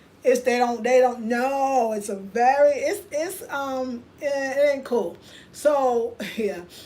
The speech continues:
So, but when you go to East Lake, going like, when you like that style, you gonna like it. It's like, it looks nice, you know, it's hip. But let me tell you about the lawyer. This was deep.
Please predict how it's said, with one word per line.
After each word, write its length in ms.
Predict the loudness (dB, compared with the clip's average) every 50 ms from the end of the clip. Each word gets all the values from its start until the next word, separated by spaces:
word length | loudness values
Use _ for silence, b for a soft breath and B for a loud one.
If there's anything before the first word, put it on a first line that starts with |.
| B B
So, 260 | B 2 4 4 4 4
but 120 | 2 2
when 140 | 2 2 -2
you 60 | -2
go 240 | -2 0 0 2 0
to 80 | 0
East 120 | -2 -2 0
Lake, 140 | 0 0 0
going 160 | 0 -2 -2
like, 180 | -4 -4 -6 -8 -10 -12 -8
when 200 | -6 -6 -4 -4
you 60 | -4
like 220 | -4 -4 -4 -4
that 180 | -4 -6 -6 -6
style, 340 | -4 -4 -4 -2 -2 -4 -2
you 180 | -2 -2 -2
gonna 140 | -2 -4 -6
like 260 | -6 -6 -6 -6 -4
it. 80 | -4 -4
It's 200 | -4 -4 -8 -8
like, 280 | -8 -8 -6 -8 -6
it 100 | -6 -4
looks 280 | -2 -2 -2 -4 -6 -12
nice, 420 | -12 -10 -10 -10 -12 -12 -12 -12
you 60 | -12 -12
know, 120 | -10 -10
it's 100 | -10 -10
hip. 240 | -6 -6 -6 -6 -6 -10
But 140 | -8 -6 -6
let 80 | -4 -6
me 60 | -6
tell 180 | -6 -6 -6 -6
you 60 | -4
about 200 | -4 -4 -4 -4
the 60 | -4
lawyer. 360 | -4 -4 -4 -2 0 0 0
This 160 | -2 -4 -6
was 160 | -8 -10 -10 -10
deep. 320 | -8 -8 -8 -8 -10 -12